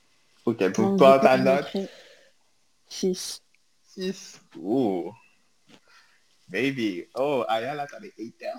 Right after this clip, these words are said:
Speaker 1: en dessous. <laughs> Oh là. Ouh. Alors, euh,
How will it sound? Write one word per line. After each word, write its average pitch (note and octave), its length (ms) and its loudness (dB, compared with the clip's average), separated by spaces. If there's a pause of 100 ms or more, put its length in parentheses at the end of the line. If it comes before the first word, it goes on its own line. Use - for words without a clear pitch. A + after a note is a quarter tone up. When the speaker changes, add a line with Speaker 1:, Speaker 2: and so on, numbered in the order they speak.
(120)
Speaker 1:
en D3 60 -10
dessous. - 200 -16 (300)
<laughs> - 160 -4
Oh - 320 -8
là. - 320 -12
Ouh. A3+ 500 -6 (1300)
Alors, D3 360 2 (220)
euh, D#3 300 4